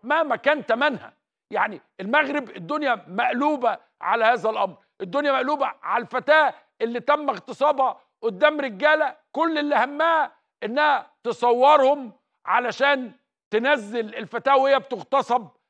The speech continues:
على اليوتيوب وعلى السوشيال ميديا. طبعا هذا الأمر، آه، بنحيي إنه القومي للطفولة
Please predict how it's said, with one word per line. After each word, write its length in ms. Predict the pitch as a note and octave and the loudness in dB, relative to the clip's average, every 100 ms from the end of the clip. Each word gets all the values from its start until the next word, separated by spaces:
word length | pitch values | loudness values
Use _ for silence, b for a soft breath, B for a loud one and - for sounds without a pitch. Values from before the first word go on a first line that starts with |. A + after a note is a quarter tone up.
| _ | _
على 500 | - G#3 C4+ B3+ G#3 - | -2 2 4 2 -2 -8
اليوتيوب 680 | G3 B3+ A#3+ A3 B3 A3+ F#3+ | -8 -8 -8 -6 -6 -6 -6
وعلى 440 | G3 A#3 A#3 F3+ _ _ - | -2 0 0 -4 _ _ -20
السوشيال 600 | - A#3 - G3+ F#3 C3 - | -10 -10 -6 -6 -8 -10 -14
ميديا. 400 | G3 D3+ - _ _ _ _ _ | -14 -14 -20 _ _ _ _ _
طبعا 480 | C4 C4 A#3+ A3 G3 _ _ _ G3+ | -2 0 -2 -4 -12 _ _ _ -2
هذا 240 | A#3+ G3+ | 0 -2
الأمر، 480 | G#3 C4 B3+ G#3+ - _ _ F#3 | -2 0 0 -4 -14 _ _ -8
آه، 640 | G3 G3 F#3+ F#3 F3+ - - | -4 -4 -4 -4 -6 -8 -16
بنحيي 720 | D3 G3 F#3 A#3+ C4+ A#3 E3+ _ _ - | -12 -10 -4 -2 0 -4 -8 _ _ -14
إنه 160 | G3 F#3+ | -8 -10
القومي 500 | - B3 B3 A3 F3 | 0 2 2 0 -12
للطفولة 800 | E3+ F#3 G3+ E3 B3 A#3+ F#3+ | -12 -12 -12 -8 -4 -2 -2